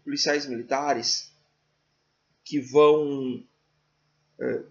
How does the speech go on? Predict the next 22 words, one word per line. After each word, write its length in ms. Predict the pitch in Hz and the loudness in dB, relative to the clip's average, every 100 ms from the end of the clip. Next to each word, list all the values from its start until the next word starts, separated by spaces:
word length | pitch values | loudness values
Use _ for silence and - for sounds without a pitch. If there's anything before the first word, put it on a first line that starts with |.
| _ - | _ -8
que 100 | 156 | -2
estão 400 | - 190 180 - | 2 4 2 2
ao 100 | 151 | 4
lado 280 | 143 147 131 | 4 2 -2
da 60 | 131 | -4
democracia, 800 | 139 131 127 - - 160 151 131 | -4 -4 -4 -2 -2 2 2 2
que 80 | |
acreditam 440 | 135 143 131 147 147 | -2 -6 -8 -4 -4
no 120 | 127 | -4
voto, 520 | 127 139 147 135 131 | -2 0 2 0 -4
que 80 | 135 | -10
acreditam, 600 | - 139 139 147 147 139 - _ _ _ _ - | -8 -8 -6 -2 -2 -4 -12 _ _ _ _ -4
é, 200 | 131 - | -2 0
que 160 | - | 2
é 40 | 233 | 0
possível 460 | - - 180 170 | 0 -4 -2 -2
mudar 300 | 156 139 151 | 0 2 2
o 60 | 151 | 4
Brasil 380 | 135 131 147 165 | 4 2 0 -2
mediante 1120 | 147 165 170 143 139 165 185 - 135 120 - _ _ | -2 -4 -2 0 2 2 0 -4 -6 -12 -18 _ _
instituições 520 | 139 - 135 - 131 | -12 -10 -10 -8 -6
democráticas? 840 | 127 127 127 165 135 - - - | -4 -4 0 0 -2 -6 -14 -18